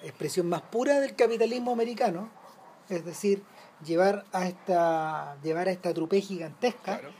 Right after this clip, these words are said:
Speaker 1: a filmar una película hecha en ultra Panavisión, justamente
Speaker 2: Claro,
Speaker 1: como
Speaker 2: igual
Speaker 1: la
Speaker 2: que la de Tarantino.
Speaker 1: igual que la de Tarantino, eh, con cámaras muy sofisticadas, con una iluminación muy sofisticada, a Tahití,
Speaker 2: Claro.
Speaker 1: a estas islas de Tahití,
Speaker 2: Ujú.
Speaker 1: que en realidad, eh,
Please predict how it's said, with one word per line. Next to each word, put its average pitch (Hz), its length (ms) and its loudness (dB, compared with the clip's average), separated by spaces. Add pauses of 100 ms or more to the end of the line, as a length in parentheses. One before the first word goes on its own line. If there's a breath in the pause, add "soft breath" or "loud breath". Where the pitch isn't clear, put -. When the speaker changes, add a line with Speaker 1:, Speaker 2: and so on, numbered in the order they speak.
Speaker 1:
a 165 100 -12
filmar 170 280 -2
una 185 160 -6
película 180 400 -6
hecha 196 180 -8
en 175 160 -16
ultra 262 280 -6
Panavisión, 294 480 0
justamente 233 480 -6
Speaker 2:
Claro, 190 60 -4
Speaker 1:
como 180 120 -4
Speaker 2:
igual 160 140 2
Speaker 1:
la - 40 0
Speaker 2:
que 160 60 -4
la 147 60 2
de 147 60 2
Tarantino. 156 440 0
Speaker 1:
igual 196 200 6
que 240 100 -6
la 226 80 4
de 220 60 2
Tarantino, 214 520 -4 (420 loud breath)
eh, 156 680 2 (480)
con 151 140 -10
cámaras 202 360 6
muy 190 200 2
sofisticadas, 220 720 0
con 190 180 -4
una 175 80 -2
iluminación 165 480 -2
muy 262 120 -8
sofisticada, 240 720 -4 (360 loud breath)
a 180 80 -8
Tahití, 226 500 2 (140)
Speaker 2:
Claro. - 160 -4
Speaker 1:
a - 20 6
estas 214 240 4
islas 294 320 6
de 294 120 -4
Tahití, 269 360 -2
Speaker 2:
Ujú. 190 80 -8
Speaker 1:
que 185 80 -8
en 175 100 -8
realidad, 190 460 -2
eh, 170 600 0